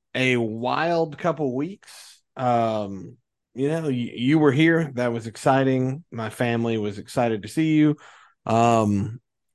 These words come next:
and then we tried to get back to normal, and it has been, um, work, dealing with the, everything that's going on with mom, and then football.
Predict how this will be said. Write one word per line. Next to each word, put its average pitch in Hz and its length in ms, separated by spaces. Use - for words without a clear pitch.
and 127 160
then 127 160
we 127 80
tried 131 280
to 120 60
get 120 160
back 135 220
to 131 80
normal, 135 500
and 120 180
it 127 160
has 120 300
been, 113 640
um, 95 600
work, 135 600
dealing 120 340
with 110 240
the, 107 260
everything 123 400
that's 113 140
going 117 200
on 113 160
with 107 140
mom, 156 480
and 113 240
then 107 260
football. 170 560